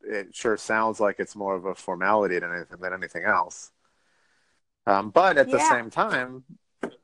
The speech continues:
Speaker 1: when the new owner comes in, it, it's their decision.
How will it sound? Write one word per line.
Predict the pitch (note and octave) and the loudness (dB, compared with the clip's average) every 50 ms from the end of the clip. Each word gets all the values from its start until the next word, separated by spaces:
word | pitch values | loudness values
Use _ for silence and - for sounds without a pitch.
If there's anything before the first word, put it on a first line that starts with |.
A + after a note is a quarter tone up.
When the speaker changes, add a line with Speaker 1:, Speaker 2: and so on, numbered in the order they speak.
| _ _ _ _ _ _ _ - | _ _ _ _ _ _ _ -10
Speaker 1:
when | E3+ D3+ C#3+ C#3 | -6 -4 -2 -2
the | C#3 B2 | -2 -2
new | C#3 D3+ D#3 | 0 2 4
owner | E3 F#3 A3+ A#3 G#3 | 4 4 2 2 -2
comes | - - D#3 C#3+ C3 A2 | -4 -4 -6 -6 -6 -4
in, | D#3+ A3+ C4 G#3 D3+ | -6 -6 -6 -6 -8
it, | A2+ - | -8 -6
it's | B2 C3 B2 - - - - - - | -6 -6 -6 -6 -8 -12 -12 -12 -14
their | _ C#3+ A#2+ C3 G#3 B3+ | _ 0 2 4 4 4
decision. | G3+ D#3+ - - D3 A3+ B3 - | 0 -4 -4 -2 -4 -4 -4 -8